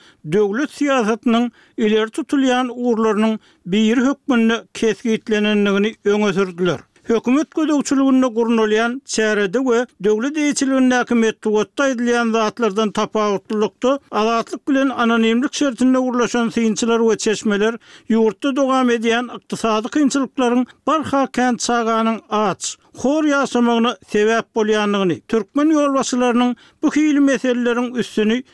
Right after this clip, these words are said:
ýöntem propaganda bilen örtmäge çalışýanlygyny aýdýarlar. Dünýä çagalarynyň ýagdaýy boýunça çap edilen täze hasabatda aýdylmagyna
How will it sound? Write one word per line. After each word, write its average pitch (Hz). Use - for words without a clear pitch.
ýöntem 220
propaganda 247
bilen 226
örtmäge 220
çalışýanlygyny 214
aýdýarlar. 190
Dünýä 233
çagalarynyň 262
ýagdaýy 226
boýunça 269
çap -
edilen 240
täze 233
hasabatda 254
aýdylmagyna 220